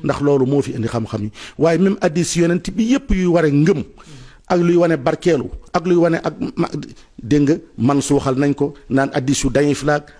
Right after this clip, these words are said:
hadiis bu néew ki la ak hadiis bu ràgg la, ba yu baree baree bari. Ngëm daal lañ bëgg a toxale ci xoli nit ñi. Sëñ Tuubaa du ku ñuy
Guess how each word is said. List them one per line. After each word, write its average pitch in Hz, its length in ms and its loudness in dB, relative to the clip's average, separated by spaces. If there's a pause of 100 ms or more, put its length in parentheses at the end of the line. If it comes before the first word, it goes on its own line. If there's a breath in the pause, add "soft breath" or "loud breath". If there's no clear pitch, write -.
hadiis 131 280 0
bu 135 280 0
néew 143 320 4
ki - 180 -6
la 139 100 2
ak 147 120 -6 (320 loud breath)
hadiis 135 240 -4
bu - 80 -8
ràgg 139 260 -2
la, 147 120 0 (220 loud breath)
ba 120 120 0
yu 117 100 0
baree 123 260 0
baree 117 220 -2
bari. 110 380 -10
Ngëm 175 320 2
daal 165 180 2
lañ 147 160 2
bëgg 135 160 -2
a 135 40 -2
toxale 120 360 -2
ci - 80 -14
xoli 104 260 -2
nit 113 240 -2
ñi. 76 140 -2 (640 loud breath)
Sëñ 139 220 -2
Tuubaa 135 260 2
du 120 80 -4
ku 123 140 -2
ñuy 120 140 2